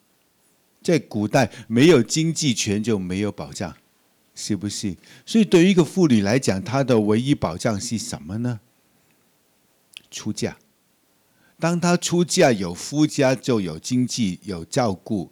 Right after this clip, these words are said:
有，有她的，呃，有她的生活来源。经文要处理的不是认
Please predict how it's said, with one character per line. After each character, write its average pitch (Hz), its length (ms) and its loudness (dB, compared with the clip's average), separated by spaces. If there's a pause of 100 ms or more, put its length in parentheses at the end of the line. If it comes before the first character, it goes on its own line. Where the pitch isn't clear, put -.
有， 90 420 -8 (220)
有 95 220 -10
她 131 260 -6
的， 95 260 -8 (360)
呃， 85 200 -12 (220)
有 101 140 -4
她 151 280 -6 (280)
的 95 160 -8
生 139 340 -6
活 80 340 -10 (680)
来 92 180 -6
源。 82 300 -10 (1700)
经 220 220 6
文 165 160 6
要 165 160 6
处 - 280 -2
理 127 140 0
的 98 160 -4
不 - 180 -4
是 117 260 -2
认 98 360 0